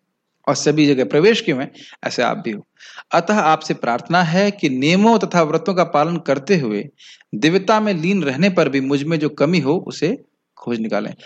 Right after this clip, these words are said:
शायद मैंने कुछ गलत बोल दिया। प्रभुपाद जी अनुवाद में यही बात बोल रहे हैं जो मैं बोल रहा था। पता नहीं यहाँ पे शब्द,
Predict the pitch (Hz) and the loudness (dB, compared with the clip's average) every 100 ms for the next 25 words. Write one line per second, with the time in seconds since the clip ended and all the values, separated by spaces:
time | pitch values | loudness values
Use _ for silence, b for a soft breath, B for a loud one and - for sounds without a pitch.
0 | B - 233 233 226 220 190 147 190 185 | B -2 0 2 0 -2 -2 0 0 0
1 | 120 110 110 101 - _ _ - 147 160 | -2 -4 -6 -8 -10 _ _ 0 0 4
2 | 190 180 208 - 147 143 135 156 190 220 | 2 2 -4 -2 -2 2 4 2 2 0
3 | 220 208 202 196 160 151 123 104 90 _ | 2 2 2 0 0 -2 -2 -6 -10 _
4 | _ 135 139 123 123 113 110 - 147 b | _ -4 -2 -2 -2 -2 -4 -8 -16 b
5 | b b - 214 247 233 214 214 208 208 | b b -2 2 2 4 4 4 2 0
6 | 202 190 170 170 151 156 202 | 0 -2 0 4 6 4 2